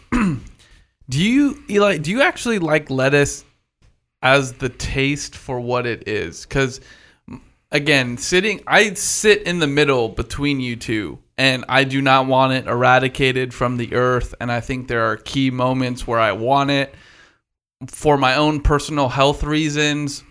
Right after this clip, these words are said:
and otherwise. But for me, if I'm just looking at lettuce as lettuce, when I eat a salad, I need dressing.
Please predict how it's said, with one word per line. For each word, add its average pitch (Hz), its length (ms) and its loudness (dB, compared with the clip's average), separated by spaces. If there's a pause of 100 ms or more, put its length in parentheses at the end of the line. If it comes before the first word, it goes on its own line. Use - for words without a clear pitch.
(420)
and 131 180 0
otherwise. 165 800 2 (720)
But 180 180 4
for 185 200 0
me, 185 260 2
if 147 120 0
I'm 180 260 2
just 233 320 -4 (120)
looking 175 480 0
at 165 180 2
lettuce 143 460 2
as 131 340 0
lettuce, 127 680 -4 (360)
when 143 220 2
I 175 280 4
eat 156 280 -4
a 127 100 -2
salad, 170 760 -2 (1300)
I 170 360 4
need 160 320 -2
dressing. 123 760 -2